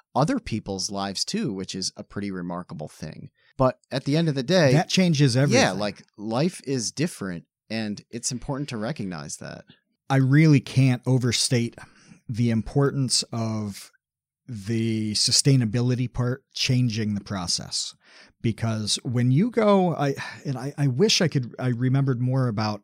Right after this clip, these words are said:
Speaker 2: James at the beginning. By the way, I, I, he, his channel, that, that was some of the first content I ever saw on YouTube. Uh, like, that got me into YouTube, was his videos.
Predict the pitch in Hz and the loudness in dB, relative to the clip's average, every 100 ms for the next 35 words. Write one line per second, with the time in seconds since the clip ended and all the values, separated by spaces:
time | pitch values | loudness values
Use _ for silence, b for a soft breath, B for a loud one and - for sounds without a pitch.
0 | - 135 120 123 110 101 98 95 98 - | -10 -2 0 0 -2 -4 -8 -6 -8 -10
1 | B B - 302 339 214 113 101 - 135 | B B 0 2 4 4 4 0 -8 -6
2 | 160 160 139 185 233 240 208 - _ - | -4 -4 0 0 2 0 -4 -8 _ 2
3 | 180 220 - 160 143 120 123 202 190 190 | 4 4 2 4 2 2 0 2 2 2
4 | 170 160 127 - 135 - 127 117 110 110 | 2 2 2 2 2 2 0 0 -2 -2
5 | 117 107 - 104 87 82 78 - - - | -4 -4 -4 -6 -6 -8 -12 -14 -18 -20
6 | _ _ - - 147 156 143 131 123 165 | _ _ -18 -12 -8 -6 -2 0 0 0
7 | 139 151 143 131 120 117 104 107 101 - | 2 0 2 2 2 -2 -2 -4 -6 -8
8 | 90 67 - B B - 110 120 98 104 | -12 -12 -18 B B -6 -2 -2 -4 -8
9 | 80 65 - | -10 -14 -14